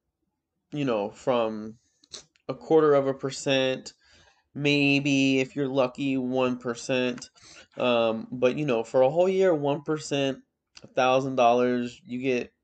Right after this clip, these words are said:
ten bucks. That's nothing. Um, you know, as we can see with the cryptocurrencies, um, I've seen coins ten times, uh, th-, their self. Um,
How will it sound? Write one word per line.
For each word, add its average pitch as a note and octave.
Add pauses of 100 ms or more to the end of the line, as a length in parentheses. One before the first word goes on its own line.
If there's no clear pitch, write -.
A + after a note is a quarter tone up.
(920)
ten C3+
bucks. - (480)
That's C#3 (160)
nothing. A2+ (280)
Um, A2+
you C3
know, G#2+ (560)
as B2
we C#3
can C#3
see C#3
with B2+
the A#2+
cryptocurrencies, C3 (880)
um, A2+
I've A#2
seen C3+
coins B2+
ten C3
times, A#2+
uh, A2+ (120)
th-, - (180)
their A2+
self. G#2 (500)
Um, G#2